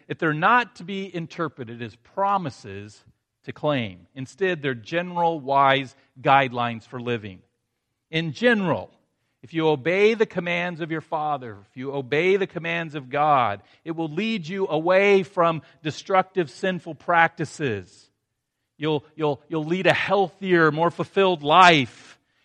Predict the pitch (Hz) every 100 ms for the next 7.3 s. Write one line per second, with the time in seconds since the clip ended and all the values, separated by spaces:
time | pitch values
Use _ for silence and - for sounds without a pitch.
0 | - 147 139 208 - _ 190 190 185 180
1 | 143 165 170 - - 214 180 143 147 143
2 | 185 - 185 170 170 165 170 185 147 156
3 | 175 185 180 143 120 95 92 _ _ _
4 | _ _ _ _ _ _ _ _ _ _
5 | _ 147 160 123 208 208 196 165 156 170
6 | 151 127 226 240 233 196 147 139 190 202
7 | 180 123